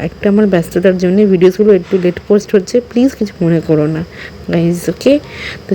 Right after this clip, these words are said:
চলো এবার পুরো ভিডিওটা দেখো। চলো এখন সেজে গুজে রেডি হয়ে চলে আসি, কারণ এখন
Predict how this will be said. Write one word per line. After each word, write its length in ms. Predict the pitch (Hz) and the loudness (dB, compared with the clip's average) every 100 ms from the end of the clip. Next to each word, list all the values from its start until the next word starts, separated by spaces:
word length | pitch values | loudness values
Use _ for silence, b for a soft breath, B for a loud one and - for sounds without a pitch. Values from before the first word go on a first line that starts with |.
| 185 | 2
চলো 120 | 214 | 4
এবার 120 | 247 226 | 4 2
পুরো 120 | 208 208 | 2 2
ভিডিওটা 260 | 180 175 185 180 | 4 2 2 0
দেখো। 180 | 175 240 240 | 0 0 0
চলো 140 | 190 196 | 0 2
এখন 120 | 208 208 | 0 0
সেজে 160 | 180 175 | 0 2
গুজে 220 | 180 185 202 190 | 2 4 4 4
রেডি 220 | 175 170 190 180 | 2 0 0 0
হয়ে 120 | 190 190 | 0 0
চলে 140 | 190 202 | 2 2
আসি, 160 | 196 196 202 B B B B - | 0 -4 -4 B B B B -2
কারণ 160 | 190 190 | 0 2
এখন 120 | 180 | 2